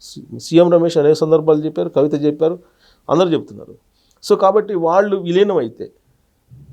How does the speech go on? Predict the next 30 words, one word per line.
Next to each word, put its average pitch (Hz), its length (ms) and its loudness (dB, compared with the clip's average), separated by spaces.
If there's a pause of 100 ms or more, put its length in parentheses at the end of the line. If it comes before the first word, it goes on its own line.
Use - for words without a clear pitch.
(880)
అప్పుడు 175 480 2
కవిత 175 300 0
గారు 170 200 2
కూడా 156 200 -6
బీజేపీ 151 380 -6
తోటి 120 200 -10
వెళ్ళే 117 160 -4
అవకాశం, - 400 -8 (100)
ఇది 160 140 2
ఒక 143 140 2
ఆప్షన్ - 320 -14
ఉంది. - 200 -20 (920)
So 214 220 6 (320)
ఇవన్నీ 190 340 0
ఎప్పుడు 214 200 -6
జరగాలి? 175 600 -4 (480)
అసలు 175 180 -4
బీజేపీ 202 400 0
తోటి 190 140 -10
విలీనం 202 440 -4
కావాలని 180 520 0
చెప్పి 170 160 -6
ఎందుకు 196 200 -2
అనుకుంటుంది 170 380 -4
బీఆర్ఎస్ 156 400 -2
పార్టీ? 147 400 -4 (480)
ఈ 170 100 0
లాజిక్ని 180 480 -2
కనుక 156 220 -6
గమనిస్తే 143 500 -10